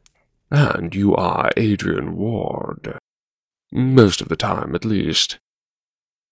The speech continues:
These are no mean things. Stiff upper lip, eh? Duty calls. <sighs>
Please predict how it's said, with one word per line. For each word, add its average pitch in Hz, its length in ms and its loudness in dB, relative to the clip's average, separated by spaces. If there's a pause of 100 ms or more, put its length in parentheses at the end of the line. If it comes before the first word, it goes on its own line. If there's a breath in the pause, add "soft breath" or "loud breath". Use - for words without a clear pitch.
(240)
These 131 340 0
are 139 220 2
no 117 400 0
mean 107 500 -6
things. - 800 -6 (1500)
Stiff - 360 0
upper 95 180 -2
lip, - 380 -4 (160)
eh? 85 360 -2 (720)
Duty 85 360 -6
calls. - 880 -6 (2750)
<sighs> - 0 -